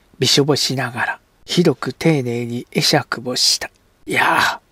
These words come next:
ドノバンにヒギンス。私はこれでお別れするよ。お前たちのことは村田課長が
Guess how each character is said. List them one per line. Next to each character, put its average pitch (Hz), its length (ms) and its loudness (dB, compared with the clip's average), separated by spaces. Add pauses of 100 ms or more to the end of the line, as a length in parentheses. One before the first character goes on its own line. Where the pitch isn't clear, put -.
(400)
ド 131 220 2
ノ 143 160 2
バ 127 200 -4
ン 127 160 -4
に 139 160 -2
ヒ - 280 0
ギ 156 140 0
ン - 120 -10
ス。 - 280 -6 (280)
私 156 580 0
は 160 220 2
こ - 160 0
れ 151 100 2
で 147 180 2
お 143 120 4
別 147 320 2
れ 151 120 2
す - 220 0
る 139 160 -4
よ。 135 220 -10 (340)
お 135 140 -2
前 156 260 4
た - 220 -2
ち - 240 -2
の 139 160 -2
こ - 180 -2
と 139 200 0
は 151 260 0 (580)
村 170 300 6
田 165 140 0
課 - 280 0
長 139 280 -2
が 147 300 -2